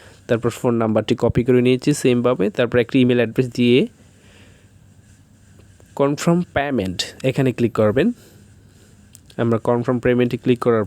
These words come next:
পর আপনি পেমেন্ট করতে সম্মত হলে সাবমিট বাটনে ক্লিক করুন। হ্যাঁ, আমরা সাবমিট বাটনে ক্লিক করে দিচ্ছি। দেওয়ার পর এখান থেকে আপনি কোন মাধ্যমে দিতে চাচ্ছেন, কার্ডস, ব্যাংকস, ইন্টারনেট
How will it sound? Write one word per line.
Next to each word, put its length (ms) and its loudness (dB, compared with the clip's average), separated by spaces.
পর 140 4
আপনি 300 0
পেমেন্ট 380 0
করতে 360 0
সম্মত 360 0
হলে 220 0
সাবমিট 280 0
বাটনে 280 -2
ক্লিক 240 0
করুন। 220 0
হ্যাঁ, 240 -4
আমরা 160 -8
সাবমিট 400 0
বাটনে 300 0
ক্লিক 220 0
করে 200 4
দিচ্ছি। 280 -2
দেওয়ার 200 2
পর 280 4
এখান 240 0
থেকে 220 -2
আপনি 160 0
কোন 140 4
মাধ্যমে 360 0
দিতে 260 0
চাচ্ছেন, 400 -2
কার্ডস, 380 2
ব্যাংকস, 380 -2
ইন্টারনেট 320 2